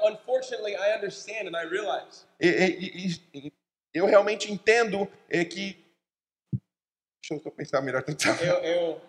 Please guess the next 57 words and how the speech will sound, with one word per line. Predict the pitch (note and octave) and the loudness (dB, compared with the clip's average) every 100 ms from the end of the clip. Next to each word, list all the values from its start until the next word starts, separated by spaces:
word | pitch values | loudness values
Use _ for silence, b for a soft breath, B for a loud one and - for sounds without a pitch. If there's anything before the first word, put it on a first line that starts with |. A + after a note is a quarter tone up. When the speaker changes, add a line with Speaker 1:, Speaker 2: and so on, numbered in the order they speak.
| - | -4
Speaker 2:
Sorry. | G3+ F#3+ | -2 -2
Speaker 1:
entendi. | F3 G3 F3+ - - _ - | -2 -4 -4 -8 -18 _ -2
Speaker 2:
Realmente | F3 G3+ G#3+ | 2 4 8
eu | A3+ | 8
entendo | A3 A#3 A#3+ A3+ | 10 8 6 4
que | A3 | 6
tem | G#3+ A3 G#3+ G3 - | 8 8 4 -6 8
coisas | A3 G#3+ G#3+ | 8 8 0
que | A3 | 2
Speaker 1:
That | G#3+ | 4
Speaker 2:
não | |
Speaker 1:
there | G#3 A3 | 6 6
Speaker 2:
são | |
boas. | G#3 - - | 8 8 8
Speaker 1:
are, | - | 4
there | D#5+ | 6
are | - | 6
some | - - C5 C4+ G#3 | 4 0 0 2 -4
leaders | G#3 B3+ F3+ E3+ E3+ - - | -8 -4 0 0 -2 -10 -2
Speaker 2:
Que | F#3 | 0
existem | F#3+ G#3+ A3 | 2 8 8
alguns | G3 G3+ G#3 | 8 6 0
Speaker 1:
in | F#3 | 0
Speaker 2:
líderes | D#3+ D#3+ G#3+ A3+ | 0 -2 -6 -6
Speaker 1:
the | G#3+ | -6
church, | - G3 G3+ | -4 -6 -4
outside | F#3+ F3 F3 F3 | -10 -6 -6 -6
of | F3 | -8
the | |
church, | - F#3 - - - _ | -6 -6 -8 -14 -18 _
Speaker 2:
na | D#3 | 2
igreja | E3+ E3+ G3 G#3 E3 | 4 4 6 6 8
ou | D#3 | 8
até | E3 - | 8 6
fora | F#3 F3 | 6 6
da | E3 | 4
igreja, | D#3+ D3+ E3+ G3 | 4 6 6 4
Speaker 1:
in | F#3 | 2
government, | G3 G3 G3+ G#3 | 0 0 -8 -8
in | G3+ G#3 | -8 -6
business, | F3 F3 F#3 B3+ - - - | -4 -4 -6 -10 -12 -18 -2
Speaker 2:
que | |
é | F#3+ | 0
no | F#3 F#3+ F#3 | 0 0 6
governo | F3+ D3 F3 G#3+ G3 | 6 8 8 8 4
ou | F3 | 2
em | F3+ | 4
negócios, | F#3 D3 D3+ D3 G3+ | 6 10 10 8 2
Speaker 1:
that | G3+ G3+ | 2 2
they | G#3 | -2
don't | A#3 C4 | -2 -2
assume | B3+ - - C4+ B3 F#3+ - - | -4 -10 -8 -6 -2 -2 -4 -2
their | F#3+ F3+ | 0 0
responsibility | F#3 - - B3 - G3 G3+ E3 D#3+ | -4 -8 -10 -12 -12 -6 -2 0 -2
as | D#3+ | -2
a | |
leader. | D#3 E3+ - | -2 -2 -4